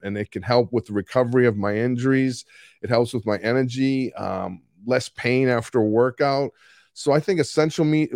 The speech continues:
amino acids, vitamins, minerals, all that are, are really important. And, and they can make a difference in your training. 'Cause, you know, we lose three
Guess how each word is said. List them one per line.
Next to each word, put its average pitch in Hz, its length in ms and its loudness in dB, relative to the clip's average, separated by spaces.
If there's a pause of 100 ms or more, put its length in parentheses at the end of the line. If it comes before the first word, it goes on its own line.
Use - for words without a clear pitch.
(140)
amino 131 400 2
acids, 131 640 -4
vitamins, 135 720 0
minerals, 135 480 -2
all 135 280 0
that 147 320 0 (180)
are, 127 280 0 (100)
are 110 280 -2
really 120 360 0
important. 139 500 -4 (340)
And, 101 180 -10
and 101 220 -6
they 101 80 -4
can 110 160 -4
make 117 200 0
a 120 40 2
difference 113 600 -2
in 117 180 -4
your 107 100 -2
training. 104 540 -6 (560)
'Cause, - 480 -4
you 185 120 -4
know, 135 280 0 (840)
we 196 260 0
lose 165 800 4 (1000)
three 190 540 0